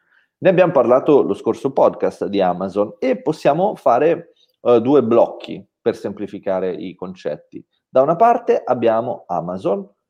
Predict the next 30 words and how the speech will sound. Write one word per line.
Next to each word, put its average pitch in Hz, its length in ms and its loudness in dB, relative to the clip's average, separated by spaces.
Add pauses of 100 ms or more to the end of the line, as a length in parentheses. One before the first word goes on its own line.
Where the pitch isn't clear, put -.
che - 160 0
ha 85 180 2
praticamente 170 680 -4
zero 101 240 2
tasse, 160 640 -2 (880)
che 175 60 4
ha 139 40 6
una 120 120 4
politica 110 760 -2
di 104 120 -8
marketing 98 500 -6
molto 92 240 -4
aggressiva, 90 540 -2
basata 85 400 -4
di 85 100 -10
fatto 98 380 -4
sul, 85 800 -6
sul 90 240 -10
margine 95 420 -2
più 87 140 -4
basso 92 320 0
possibile 92 520 -6
in 123 140 -8
termini 82 300 -4
di 80 100 -4
prezzi, 80 480 -6
quindi 85 220 -6
prezzi - 320 -6
molto 85 260 -4
bassi. 87 560 -2